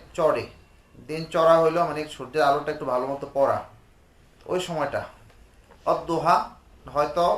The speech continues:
নাহারের আউয়ালের শপথ, অথবা দুহা বইলা পুরা দিবসটাই উদ্দেশ্য। দুহা বইলা পুরা দিবসটাই উদ্দেশ্য, পুরা দিবসের শপথ। এ বলতেছে, যদি ব্যাখ্যা ধরো শুধু, তাহলে আউয়ালুন নাহার আও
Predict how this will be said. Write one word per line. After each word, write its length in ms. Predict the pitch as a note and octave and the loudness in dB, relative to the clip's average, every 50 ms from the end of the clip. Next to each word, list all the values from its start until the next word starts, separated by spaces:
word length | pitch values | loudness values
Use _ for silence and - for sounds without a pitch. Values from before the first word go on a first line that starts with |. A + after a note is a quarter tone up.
| - - - - - - - - - | -2 -8 -18 -20 -20 -20 -20 -20 -12
নাহারের 440 | B2+ C3 C#3 D3 D#3+ D#3+ D#3+ E3 D3+ | -10 -6 0 2 2 2 2 0 0
আউয়ালের 440 | - C#3+ C#3+ C#3+ D3+ D#3 E3+ F#3 F3+ | 0 0 0 6 6 6 6 6 2
শপথ, 420 | - - F#3 E3 F3+ G3 A3+ G#3 - - A#3+ A#3+ A#3+ - - A3+ A#3 - | 2 -2 -2 -2 0 0 -2 -2 -2 -8 -14 -16 -16 -16 -14 -12 -6 -4
অথবা 220 | - - - E3+ E3+ | -4 0 2 0 0
দুহা 280 | - C#3+ E3 E3 F3 F#3 | 0 0 0 4 6 6
বইলা 300 | F#3 F3+ F#3+ F#3 G3 G3 | 6 6 6 4 4 4
পুরা 300 | G3 - F3+ F#3 F#3 F#3 | 2 2 0 2 4 4
দিবসটাই 460 | F#3 E3 E3 D#3 E3 E3 - E3 F3+ | 4 2 0 -2 -2 -4 -2 -4 -2
উদ্দেশ্য। 380 | F3 D#3 - - C3+ - - - - F#2+ - _ _ - - - - - - - - | -4 -4 -4 -6 -10 -10 -10 -14 -16 -18 -20 _ _ -20 -20 -20 -20 -20 -20 -10 -6
দুহা 220 | C3+ C#3 D3+ E3+ F3 E3+ | -2 2 6 6 6 6
বইলা 240 | E3+ E3+ E3 F#3 F#3+ | 4 2 2 2 2
পুরা 240 | F#3 F#3 F3+ F3+ F3 | 2 2 2 2 2
দিবসটাই 480 | D#3+ D#3+ D3+ E3 F3+ - - F#3+ F#3 E3 - | 2 0 -2 -4 -4 -4 -2 -2 -2 -2 -2
উদ্দেশ্য, 280 | - C#3+ C#3+ - - - G2+ - - - - - - - | -4 -6 -6 -6 -8 -10 -10 -12 -12 -18 -20 -20 -20 -12
পুরা 160 | - D#3+ E3+ E3 | -2 0 0 0
দিবসের 460 | - C#3+ D3+ D#3 F3+ F3 - F#3+ - | 0 -2 -2 -2 -2 0 0 -2 -2
শপথ। 400 | - - - A#2+ G2+ F2+ F#2+ - - - - - - - - - | -2 -4 -10 -10 -10 -10 -14 -18 -18 -20 -20 -20 -20 -20 -12 -6
এ 60 | D#3+ | -2
বলতেছে, 320 | D#3+ D#3 D3+ D#3 D3+ G3+ A3 A3 - - - _ - - - - - _ _ _ - - - - - C#3 | -2 -2 -2 -2 -8 -8 -10 -12 -14 -16 -20 _ -20 -20 -20 -20 -20 _ _ _ -20 -20 -20 -20 -18 -14
যদি 140 | E3 F3+ G3+ | -8 -8 0
ব্যাখ্যা 360 | - D3+ - - - - G#3 | 2 2 2 2 2 0 0
ধরো 200 | G#3 G#3+ G#3 G#3+ | 2 2 0 0
শুধু, 200 | G#3 A3 G#3 G3+ G#3+ G#3+ | -2 -6 -6 -6 -6 -4
তাহলে 160 | G3 F3+ - | -2 -2 0
আউয়ালুন 380 | E3+ E3+ E3+ F3+ F3 F3 E3+ | 0 2 4 2 2 2 0
নাহার 240 | D#3+ D3 D#3 E3+ D#3+ | -2 0 2 4 6
আও 100 | D#3+ D#3 | 6 4